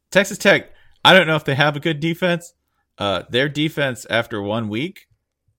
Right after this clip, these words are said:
uh, against Oklahoma State, I feel real secure in saying, "Yeah, that defense is poison for the Cowboys," 'cause they didn't, they didn't know what to do with it. The rest of it too, by the way, this is how close Texas Tech is to being good at any point,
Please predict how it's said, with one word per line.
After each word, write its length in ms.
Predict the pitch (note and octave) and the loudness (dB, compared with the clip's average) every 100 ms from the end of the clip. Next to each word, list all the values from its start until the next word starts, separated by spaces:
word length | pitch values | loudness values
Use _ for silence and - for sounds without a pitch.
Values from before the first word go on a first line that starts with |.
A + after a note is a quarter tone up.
| _ _ | _ _
uh, 180 | - F2 | -8 -6
against 320 | E2+ G#2+ A2 B2 | -6 -8 -6 -6
Oklahoma 440 | B2+ A#2+ B2+ B2 | -6 -4 -6 -6
State, 300 | - C3 C#3 | -6 -4 -4
I 80 | A2+ | -8
feel 240 | A2+ A#2+ G#2 | -6 -6 -4
real 160 | A#2 | -4
secure 300 | A2+ - C3 | -6 -8 -8
in 100 | G#2 | -6
saying, 320 | G#2 A#2 G#2+ F#2 _ _ - | -6 -6 -6 -8 _ _ -6
"Yeah, 180 | B2+ B2+ | -2 0
that 220 | C3 C3+ | 0 -2
defense 400 | C3 B2+ A#2 G2+ | -8 -6 -6 -6
is 80 | F2+ | -14
poison 500 | - A#2 G#2+ F#2+ E2 | -8 -4 -4 -6 -14
for 100 | - | -12
the 80 | F2 | -10
Cowboys," 540 | G2+ E2+ E2+ - - _ _ _ _ | -8 -8 -10 -14 -18 _ _ _ _
'cause 400 | F#2 C#2 - - _ | -12 -12 -14 -20 _
they 180 | F2+ G2 | -10 -8
didn't, 300 | F#2+ D#2+ E2 - | -10 -12 -18 -8
they 140 | G#2+ | -4
didn't 220 | A#2+ G2 | -4 -4
know 140 | F#2+ F#2 | -6 -8
what 160 | - | -10
to 80 | - | -14
do 180 | - F#2+ | -12 -10
with 160 | E2+ - | -10 -12
it. 140 | - _ - _ | -16 _ -20 _
The 100 | A#2+ | 0
rest 260 | D#3 G3+ G#3 | 2 0 -2
of 120 | C3+ | -6
it 140 | - | -4
too, 180 | D#3+ E3+ | -2 -2
by 180 | F#3+ G3 | 0 -2
the 100 | G#3 | -2
way, 220 | A3 A3 | -4 -6
this 160 | - F#4+ | -6 -4
is 60 | C#4 | -2
how 140 | G#3 | -4
close 280 | - G3+ F3+ | -4 -6 -4
Texas 280 | F#3 F3+ C3+ | -6 -8 -4
Tech 240 | D3+ C#3+ | -4 -4
is 120 | B2+ | -10
to 100 | - | -10
being 260 | - A#2+ G2+ | -10 -10 -6
good 220 | A2+ A#2+ | -6 -6
at 60 | G#2 | -6
any 200 | A2 G2 | -10 -10
point, 320 | A2 C3 | -10 -12